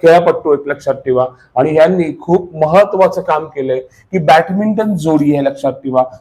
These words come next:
जगात तिसऱ्या क्रमांकाची आहे आणि त्यांनी थायलंड ओपन दोन हजार चोवीस हे आपल्या भारतीय नावावर कोरलेलं आहे. थायलंड ओपन दोन हजार चोवीस चं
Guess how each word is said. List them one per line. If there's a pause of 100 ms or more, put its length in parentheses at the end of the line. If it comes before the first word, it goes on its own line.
(160)
जगात
तिसऱ्या
क्रमांकाची
आहे (180)
आणि
त्यांनी
थायलंड (160)
ओपन
दोन
हजार
चोवीस (460)
हे
आपल्या
भारतीय
नावावर
कोरलेलं
आहे. (320)
थायलंड (100)
ओपन
दोन
हजार
चोवीस
चं